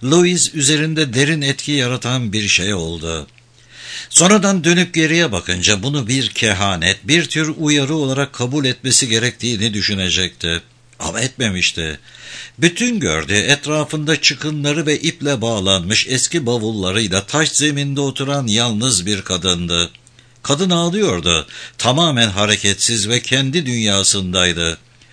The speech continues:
Yaşlıydı, çökmüş avurtları bir sürü dişinin eksik olduğunu gösteriyordu.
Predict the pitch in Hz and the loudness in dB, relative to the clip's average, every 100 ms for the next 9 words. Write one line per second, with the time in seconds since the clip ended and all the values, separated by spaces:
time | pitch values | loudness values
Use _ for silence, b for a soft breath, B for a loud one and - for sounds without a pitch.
0 | B B B 117 156 180 - 190 185 90 | B B B 2 4 4 2 2 2 0
1 | 71 - 127 - 117 160 - 98 98 92 | -2 0 0 0 -4 -4 -2 -2 -2 -4
2 | 71 87 95 98 170 170 165 160 151 143 | -4 -4 -2 0 0 0 0 0 0 0
3 | 151 151 131 127 - 165 127 127 107 110 | 0 0 0 0 0 0 0 -2 -2 -2
4 | 107 95 95 101 92 90 90 82 85 85 | 0 0 0 0 2 2 0 0 -2 -2